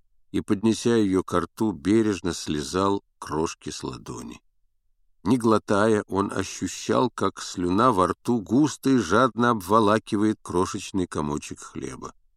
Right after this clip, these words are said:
Глебов не мог бы сказать, было ли это вкусно. Вкус — это что-то другое, слишком бедное по сравнению с этим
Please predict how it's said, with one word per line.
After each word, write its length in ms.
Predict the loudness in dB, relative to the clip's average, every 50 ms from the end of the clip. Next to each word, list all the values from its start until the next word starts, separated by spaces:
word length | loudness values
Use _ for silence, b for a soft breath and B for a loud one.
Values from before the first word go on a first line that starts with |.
| _ _ _ _ _ _ _ _ _ _ _ _ _ _ _ -10
Глебов 340 | -4 -2 0 0 0 0 0
не 140 | 2 4
мог 200 | 4 4 4 4
бы 120 | 2 -2 -4
сказать, 440 | -4 -2 -2 -2 0 2 0 0 0
было 280 | -2 -2 0 0 0
ли 140 | 0 0 0
это 200 | -2 -2 -4 -8
вкусно. 760 | -8 -10 -14 _ -14 -12 -12 -10 -10 -12 -14 -16 -18 -20 -20 -20 _ _ _ _ _ _ _ _ _
Вкус — 680 | -20 -20 -20 -20 _ -6 -4 -2 -2 -2 -4 -8 -14 -16 _ -6
это 400 | -4 -4 -4 -6 _ -4 -4 -4
что-то 420 | -4 -6 -8 -4 -4 -4 -4 -6 -10
другое, 580 | -8 -6 -6 -6 -8 -8 -12 -12 -12 -14 -16 -20 _ _ _ _ _ _ _ _ _ -20
слишком 680 | -14 -8 -6 -4 -4 -6 -6 -6 -6 -4 -4 -6 -8 _ _ _ _ _ _ _ -4
бедное 640 | 0 0 0 0 0 -2 -6 -8 -8 -8 -10 -12 -12 -14
по 80 | -12
сравнению 600 | -12 -8 -4 -4 -2 0 0 0 0 0 0 -2
с 100 | -4 -4
этим 280 | -6 -6 -6 -8 -10 -10